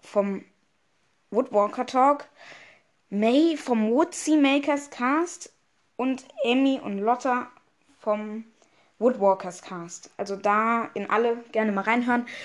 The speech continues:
und in die Woodsy Walker Gang. Ja, hört da auf jeden Fall mal rein.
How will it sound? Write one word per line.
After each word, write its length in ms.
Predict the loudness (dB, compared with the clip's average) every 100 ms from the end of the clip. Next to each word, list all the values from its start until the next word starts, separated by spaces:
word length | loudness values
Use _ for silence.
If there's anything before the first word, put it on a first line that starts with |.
| -16 -6 2
und 460 | 4 4 0 -6 _ _ -4
in 160 | 0
die 100 | 4
Woodsy 320 | 4 2 4
Walker 300 | 4 4 2
Gang. 300 | 0 2 2 0 -6 _ -16 -16 _ _ _ _ -20 -20 -20 -20 _ -6
Ja, 240 | -2 -2 -6 -20 -10
hört 200 | -6 0
da 100 | 0
auf 200 | 0 -2
jeden 300 | 0 0 2
Fall 140 | 0 0
mal 140 | 0
rein. 420 | -2 0 0 0